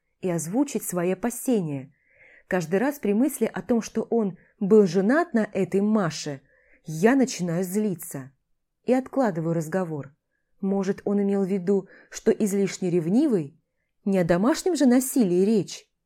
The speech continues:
Хотя, где Рома и где домашнее насилие?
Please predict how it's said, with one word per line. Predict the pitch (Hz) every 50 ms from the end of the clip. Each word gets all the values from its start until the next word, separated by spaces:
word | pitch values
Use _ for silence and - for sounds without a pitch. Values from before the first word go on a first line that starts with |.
| _ _ _ _ _ _ _ _ _
Хотя, | - - - 214 202 202 - - 254 240 240 233 _ _ _ _ _ _ -
где | 196 208 165 180 208 185
Рома | 170 185 247 294 285 233 185 165 - -
и | - 185
где | - 165 170 240
домашнее | 240 247 247 220 196 180 180 - - 214 202 190
насилие? | 202 226 - - - 233 196 160 147 143 139 135 135